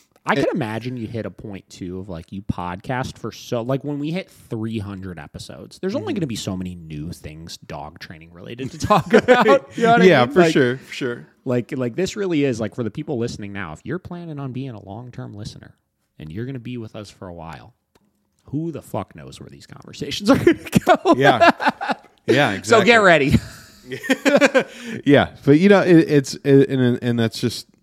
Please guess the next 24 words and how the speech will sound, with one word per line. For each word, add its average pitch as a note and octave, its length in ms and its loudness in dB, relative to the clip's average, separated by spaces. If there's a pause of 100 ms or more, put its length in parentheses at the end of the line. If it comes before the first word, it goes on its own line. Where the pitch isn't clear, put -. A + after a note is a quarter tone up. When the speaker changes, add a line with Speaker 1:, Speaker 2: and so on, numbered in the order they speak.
(800)
Speaker 2:
what A#2+ 220 4
I, G#2+ 280 4
I G#2+ 40 2
took A2+ 240 -2
from G#2+ 160 -8
the F#2 80 -10
pres-, G2+ 400 -4
like, F#2 200 -10
the E2 200 -8 (320)
being G2 220 0
in F2+ 120 -12
the F#2 60 -12
present G2+ 460 -6
is, F2 180 -12
like, E2+ 200 -10 (120)
yeah, A#2+ 200 0
Speaker 1:
Yeah. F#2 80 -6
Speaker 2:
we've G2+ 400 -4 (840)
come A#2 220 2
this G#2+ 160 0
far G#2+ 500 0
and F#2+ 300 -4
we've F#2 280 -8
built, G2+ 260 -4